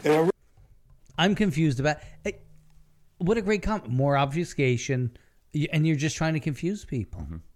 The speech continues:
Speaker 2: Super salesman?
Speaker 3: That's what they do. That's what salesmen do. And it's the reason why when people are lying, they talk more.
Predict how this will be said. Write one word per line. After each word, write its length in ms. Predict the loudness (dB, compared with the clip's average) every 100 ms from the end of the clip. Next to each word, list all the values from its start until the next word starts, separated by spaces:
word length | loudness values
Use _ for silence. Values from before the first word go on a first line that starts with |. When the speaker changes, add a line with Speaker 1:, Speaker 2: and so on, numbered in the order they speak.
| _ _ -10
Speaker 2:
Super 280 | -2 0 0
salesman? 560 | 0 0 0 0 -4 -6 _ _ -16 -10
Speaker 3:
That's 160 | -6 -2
what 120 | 0
they 100 | 0
do. 220 | 2 0
That's 200 | 0 -2
what 120 | -4
salesmen 400 | -2 0 0 -4
do. 240 | -4 -6 -8 -16 _ _ _ -8
And 60 |
it's 140 | -6 -2
the 80 | -2
reason 280 | 0 -2
why 380 | -2 0 0 -2 -6 -4
when 180 | -2
people 260 | 0 -2 2
are 100 | 2
lying, 520 | 2 2 2 0 -4 -10 _ _ _ -8
they 80 | -4
talk 300 | -2 -4 -4
more. 240 | -10 -10